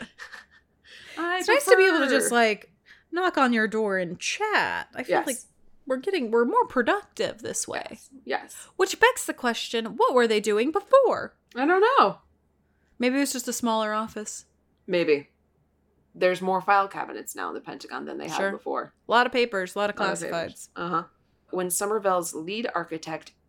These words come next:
Speaker 1: G. Edwin Bergstrom, drew up the design for the building, he was forced by the position of existing roads at the site to use an asymmetrical five-sided shape.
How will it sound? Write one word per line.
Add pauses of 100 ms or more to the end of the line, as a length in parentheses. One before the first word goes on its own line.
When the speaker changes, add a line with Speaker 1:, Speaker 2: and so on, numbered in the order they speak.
(120)
Speaker 1:
G.
Edwin
Bergstrom,
drew
up
the
design
for
the
building,
he
was
forced
by
the
position
of
existing
roads
at
the
site (360)
to
use
an
asymmetrical
five-sided
shape.